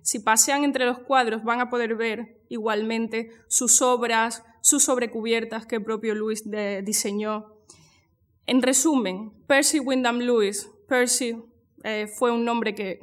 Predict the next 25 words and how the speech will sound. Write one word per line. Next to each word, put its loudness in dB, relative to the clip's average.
que -6
el -2
autor -2
suprimió -4
más -8
tarde, -6
fue 2
pintor, 2
escritor 0
británico, -2
autor 2
de 0
mal-, 0
de 2
más 0
de 2
mil 0
obras -2
pictóricas -4
entre -6
retratos, -2
ilustraciones, -2
dibujos -4
y -4
composiciones, -4